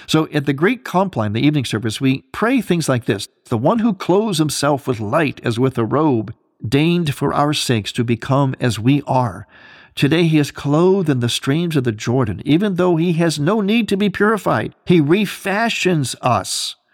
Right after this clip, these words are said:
through the cleansing that he receives. What a marvelous wonder.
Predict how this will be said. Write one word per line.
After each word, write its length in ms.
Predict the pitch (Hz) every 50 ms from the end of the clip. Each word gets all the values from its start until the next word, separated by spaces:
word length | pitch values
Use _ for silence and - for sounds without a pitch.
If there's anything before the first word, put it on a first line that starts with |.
| _ _ _ _ _ - - _ _ _
through 160 | - 147 147
the 120 | 139 143 135
cleansing 640 | - - - 131 139 165 196 202 170 180 165 151
that 160 | 147 143 139
he 320 | 123 113 151 196 240 262 233
receives. 760 | 196 143 117 - - - 110 92 - - - - - - - _ _ _ - - _ _ _ _
What 220 | - 143 147 - -
a 100 | 143 135
marvelous 720 | 127 135 131 143 170 208 240 233 202 196 185 160 - -
wonder. 440 | 120 127 117 101 90 90 92 104